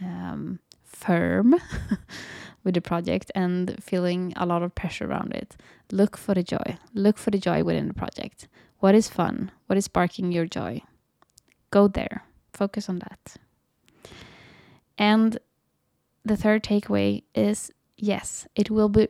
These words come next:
bring up some mi-, mindset challenges. Be aware of that. Be, have, keep your eyes open for the kind of mindset challenges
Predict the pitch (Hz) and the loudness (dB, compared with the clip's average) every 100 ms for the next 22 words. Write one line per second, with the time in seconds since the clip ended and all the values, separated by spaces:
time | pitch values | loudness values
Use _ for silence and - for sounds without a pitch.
0 | _ 233 240 254 - 202 196 202 185 190 | _ 4 4 2 0 0 0 0 0 -2
1 | - - - - 202 - - - - _ | -6 -8 -8 -8 -10 -12 -14 -16 -20 _
2 | _ 220 247 247 254 247 214 - - - | _ 4 6 6 6 4 0 -8 -10 -20
3 | _ _ _ - _ _ - 220 220 214 | _ _ _ -20 _ _ -2 0 2 2
4 | 214 220 _ - - 240 247 - - - | 0 -2 _ -12 -2 -2 -2 -8 -8 2
5 | 269 - 262 220 214 - 214 196 185 - | 2 4 2 2 2 -2 0 0 -2 -6
6 | - 98 95 76 - 202 - 190 - - | -2 2 2 0 -4 -6 -4 -2 0 -2
7 | - 190 - _ _ - 185 185 180 - | -4 -8 -12 _ _ -6 -4 -2 -4 -6
8 | - - | -8 -10